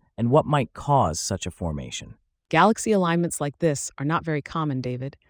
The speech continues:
Speaker 2: They can occur due to gravitational interactions between galaxies. In some cases,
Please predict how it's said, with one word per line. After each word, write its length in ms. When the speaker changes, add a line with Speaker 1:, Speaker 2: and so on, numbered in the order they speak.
Speaker 2:
They 100
can 160
occur 440
due 200
to 120
gravitational 840
interactions 680
between 380
galaxies. 720
In 120
some 280
cases, 580